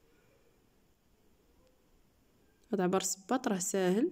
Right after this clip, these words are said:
بالنسبه للاخوات اللي عاد كاع عاد بادين، هو كيجي صعيب شويه في الاول، ولكن غير كتمرني عليه المره الاولى والثانيه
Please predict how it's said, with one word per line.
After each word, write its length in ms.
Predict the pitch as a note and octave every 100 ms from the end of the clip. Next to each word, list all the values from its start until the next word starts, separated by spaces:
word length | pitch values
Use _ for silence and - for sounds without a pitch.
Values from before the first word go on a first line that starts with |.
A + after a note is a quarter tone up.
| - - _ _ _ -
بالنسبه 320 | F#3+ F#3 -
للاخوات 680 | G#3+ - G3 G3 F#3+ F3+ F3+
اللي 320 | F#3+ F3+ F3
عاد 200 | E3+ F3
كاع 200 | F3 F3+
عاد 160 | F3 F3
بادين، 420 | F3 E3+ G3+ F4+ - - - - - _ -
هو 140 | F#3
كيجي 300 | F3+ G3 G#3+
صعيب 320 | A#3+ - A3 A3
شويه 320 | - G#3+ G#3+
في 100 | A3
الاول، 400 | - G3 A3 C4
ولكن 380 | A3 G#3 G#3+ G3
غير 100 | A#3+
كتمرني 720 | A#3+ - - G3+ F#3+ G3 F#3
عليه 220 | E3 F#3+
المره 260 | F#3+ F#3+ F#3+
الاولى 360 | F#3 F3+ F#3+
والثانيه 600 | A#3+ A#3 - F3+ G3 F4